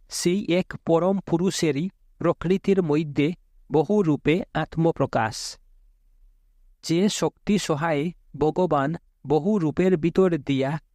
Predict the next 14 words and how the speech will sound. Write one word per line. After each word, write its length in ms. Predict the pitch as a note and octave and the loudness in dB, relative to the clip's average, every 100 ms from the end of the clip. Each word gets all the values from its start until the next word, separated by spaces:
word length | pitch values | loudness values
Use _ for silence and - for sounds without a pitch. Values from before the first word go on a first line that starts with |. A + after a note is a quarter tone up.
| _ | _
আত্মপ্রকাশ 880 | D#3 - F3 G3 G3 D#3 - F3 - | -6 -4 0 2 2 -2 -2 -2 -4
করিলেন, 580 | - D#3+ F3+ E3 C#3 F3 _ _ _ - | -4 0 0 0 -2 -4 _ _ _ -2
তাহাই 480 | E3 E3 D3+ F3+ F#3+ - | -2 0 -2 -4 -10 -2
প্রকৃতি। 640 | D3 - D3 C3+ B2+ A2 _ _ _ _ _ _ _ _ _ _ _ _ - | -2 0 -4 -2 -2 -2 _ _ _ _ _ _ _ _ _ _ _ _ -2
এই 380 | F#3 F3+ E3 G3 _ _ - | 2 2 2 -4 _ _ -2
প্রকৃতি 720 | E3+ - F#3 G3+ - D#3+ F#3+ _ _ - _ - | -2 0 0 0 0 -2 -2 _ _ -20 _ -12
সাংখ্যের 680 | - F#3 F3 G3 - G#3+ G#3 | -4 -2 0 -2 0 0 0
প্রকৃতির 800 | - F3 - G3+ G3+ G3+ G#3+ G3+ | 0 -2 0 -2 -2 0 0 0
মতো 460 | D3+ D3 D#3 D#3+ - _ | -2 -2 -2 -2 -4 _
স্বতন্ত্র 800 | - - D#3 F3+ F#3+ F3+ F#3+ G3+ | -6 -4 0 0 0 0 0 0
নহে, 460 | F#3+ D3 C#3 C#3+ D#3 - _ _ _ _ _ - | -2 -2 -2 -2 -4 -10 _ _ _ _ _ -4
ইহা 400 | F3+ E3 E3 F3 E3 - | -2 0 -2 -4 -8 -2
ভগবানেরই 800 | F3+ G3 G#3 D3+ D3+ F3 D#3+ G3 _ - | 0 0 0 0 0 0 0 -4 _ -6
বিশ্বলীলার 800 | D3 - - F#3 D#3 C#3 C#3 | -4 -2 0 0 0 -2 -2